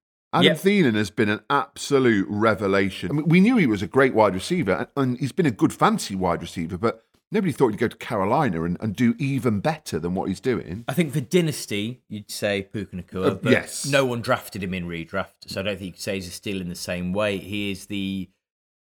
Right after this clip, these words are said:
Speaker 2: at the minute, probably the bargain of the waiver wire alongside Achane. Hopefully Achane is back and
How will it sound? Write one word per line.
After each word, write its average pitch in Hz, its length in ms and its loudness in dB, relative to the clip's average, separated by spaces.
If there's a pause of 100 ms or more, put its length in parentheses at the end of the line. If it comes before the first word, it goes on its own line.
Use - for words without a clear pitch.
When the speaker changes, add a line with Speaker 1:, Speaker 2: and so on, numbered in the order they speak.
(300)
Speaker 2:
at 139 140 -6
the 104 80 -8
minute, 95 500 -6
probably 98 220 -8
the 98 80 -8
bargain 95 360 -4
of 85 100 -10
the 92 100 -8
waiver 92 320 -4
wire 87 260 -6
alongside 85 400 -10
Achane. 90 400 -8
Hopefully 92 420 -10
Achane 87 240 -10
is 87 80 -12
back - 280 -18
and 82 80 -18